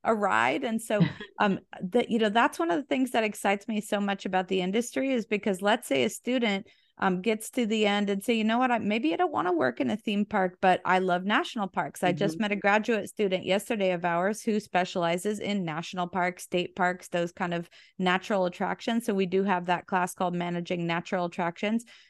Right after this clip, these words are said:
Speaker 1: the class called Managing Cultural Attractions, and then our intro courses, they're all talking about, you know, just kind of how, how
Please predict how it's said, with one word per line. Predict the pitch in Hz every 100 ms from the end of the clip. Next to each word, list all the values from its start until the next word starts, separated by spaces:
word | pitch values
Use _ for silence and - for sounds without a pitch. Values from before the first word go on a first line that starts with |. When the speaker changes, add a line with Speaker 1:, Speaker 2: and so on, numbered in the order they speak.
| _
Speaker 1:
the | 190
class | - 185 185
called | 214 185 185
Managing | 185 180 180 175 175
Cultural | 233 220 220 214 208
Attractions, | 220 196 - 208 196
and | 185
then | 180
our | 180 175
intro | 190 208 220 196
courses, | - 196 190 196 185
they're | 180 175
all | - 185 180
talking | - 196 208 190
about, | 175 165 165 160 - - _ -
you | 185
know, | 170 160 -
just | 170 180 -
kind | 190 202
of | 170
how, | - 185 190 190 -
how | - 190 240 330 -